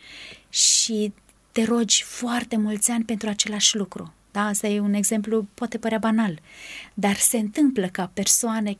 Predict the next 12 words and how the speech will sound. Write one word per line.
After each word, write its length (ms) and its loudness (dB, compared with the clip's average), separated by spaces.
chiar 180 0
și 160 2
în 160 0
rândul 360 2
creștinilor, 640 0
să 180 4
nu 160 0
aibă 200 -2
această 340 0
încredere 420 0
că, 240 0
„Ok, 240 -2